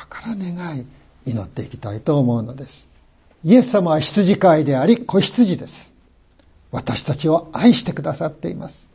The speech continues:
私たちを罪から救うために子羊となって打たれ、苦しめられ、命さえも捧げてくださいました。こんな不思議な羊飼い、イエス様のほか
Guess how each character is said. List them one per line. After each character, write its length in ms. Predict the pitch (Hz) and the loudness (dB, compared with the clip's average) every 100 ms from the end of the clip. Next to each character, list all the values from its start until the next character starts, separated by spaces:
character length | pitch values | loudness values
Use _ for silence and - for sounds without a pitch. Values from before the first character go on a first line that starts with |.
| _ - | _ 0
私 400 | 165 190 180 - | 4 6 4 4
た 140 | 190 | 0
ち 160 | 190 214 | 4 4
を 100 | 214 | 4
罪 320 | 226 247 247 | 6 6 8
か 120 | 196 | 4
ら 120 | 180 | 0
救 440 | 180 - - 254 240 | -2 -8 0 2 2
う 60 | |
た 140 | 240 220 | 0 -2
め 140 | 214 | 0
に 220 | 254 254 - - _ _ - | 0 0 -4 -20 _ _ -4
子 220 | 214 214 | 2 2
羊 500 | - - 294 254 - | 2 -2 -2 -2 -2
と 140 | 175 | -2
な 220 | 151 220 | 0 0
っ 20 | 240 | -2
て 400 | - - 143 - - - 240 | -4 -6 -6 -6 -18 -14 0
打 160 | 165 | 0
た 260 | - 214 214 | 2 2 4
れ、 220 | 175 139 - - - | 2 -4 -14 -20 -8
苦 300 | 160 190 214 | 2 4 4
し 200 | - 214 | 4 -2
め 160 | 208 | 0
ら 120 | 208 | 0
れ、 220 | 208 208 - - _ _ - | 0 -2 -6 -20 _ _ -6
命 640 | 156 156 160 147 147 - - | -4 -2 -2 -4 -8 -14 -8
さ 220 | 156 139 | -4 -2
え 60 | 135 | -2
も 180 | 208 | -2
捧 360 | 180 135 120 143 | -6 -8 -2 -2
げ 80 | 107 | -2
て 120 | - | -8
く 80 | - | -12
だ 140 | 82 | -14
さ 160 | - 87 | -14 -16
い 40 | |
ま 120 | 87 | -18
し 100 | - | -20
た。 80 | - _ _ _ _ _ _ _ _ _ _ _ | -20 _ _ _ _ _ _ _ _ _ _ _
こ 160 | - 110 | -14 -10
ん 140 | 113 | -6
な 100 | 156 | -8
不 120 | 151 | -8
思 160 | - 170 | -8 -8
議 120 | 214 | -6
な 120 | 214 | -8
羊 420 | 220 - 139 117 120 | -10 -10 -8 -6 -4
飼 240 | 135 113 | -6 -8
い、 60 | - _ _ _ _ _ _ _ 127 | -12 _ _ _ _ _ _ _ -10
イ 120 | 104 | -8
エ 60 | 92 | -8
ス 160 | - | -10
様 160 | 104 98 | -12 -12
の 120 | 98 | -14
ほ 140 | 110 | -16
か 300 | 104 123 87 | -14 -12 -12